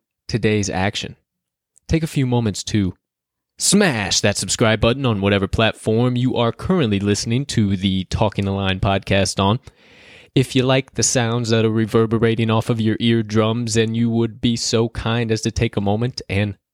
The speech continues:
leave us a rating, we certainly would appreciate it, and we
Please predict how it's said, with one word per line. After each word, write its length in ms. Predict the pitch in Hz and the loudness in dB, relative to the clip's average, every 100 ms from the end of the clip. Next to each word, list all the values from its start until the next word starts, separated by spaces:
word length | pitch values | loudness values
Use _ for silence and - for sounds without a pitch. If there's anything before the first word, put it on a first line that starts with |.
| _ | _
leave 240 | - 113 143 | -4 0 0
us 140 | 147 | 0
a 80 | 127 | 0
rating, 380 | 110 123 143 170 - | 2 0 -2 -6 -2
we 140 | 107 | 0
certainly 400 | 104 - 127 107 | 2 0 0 0
would 160 | 104 104 | -2 0
appreciate 480 | - 110 - 113 117 | 0 0 0 0 -2
it, 100 | - | -6
and 180 | - 104 | -6 -4
we 240 | 104 104 | -2 -4